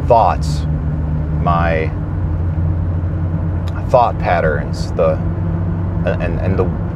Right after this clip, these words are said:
some of the ways that I, I don't know, respond to, react to,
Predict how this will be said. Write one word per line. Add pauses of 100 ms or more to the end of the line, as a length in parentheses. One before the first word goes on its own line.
(540)
some
of
the
ways
that (840)
I, (4000)
I
don't
know, (360)
respond
to,
react (160)
to,